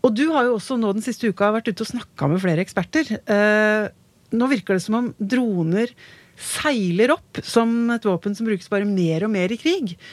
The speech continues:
Altså på linje med kanoner og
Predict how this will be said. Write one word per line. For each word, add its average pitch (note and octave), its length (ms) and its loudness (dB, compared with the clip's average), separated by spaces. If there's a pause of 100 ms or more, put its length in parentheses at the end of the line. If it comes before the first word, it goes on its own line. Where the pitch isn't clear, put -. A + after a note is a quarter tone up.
(180)
Altså G3+ 180 -4
på A#3 160 0
linje F3+ 180 0
med G3 920 -2
kanoner F3 800 0
og F#3 720 2